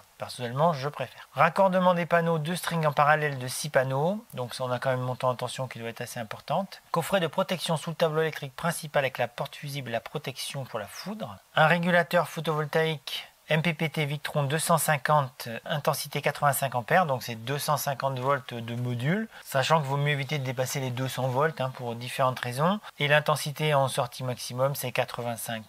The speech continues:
euh, ampères, donc là en l'occurrence sous quarante-huit volts.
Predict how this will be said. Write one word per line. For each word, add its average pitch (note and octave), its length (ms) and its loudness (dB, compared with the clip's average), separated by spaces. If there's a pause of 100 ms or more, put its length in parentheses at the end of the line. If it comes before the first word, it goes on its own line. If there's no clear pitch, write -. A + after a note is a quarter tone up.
(140)
euh, A2+ 200 -14 (360)
ampères, C#3 340 0 (180)
donc A#2+ 160 -12
là B2+ 180 4
en B2 40 6
l'occurrence A#2 400 -6
sous - 160 -12
quarante-huit A#2 420 -8
volts. D3 380 -4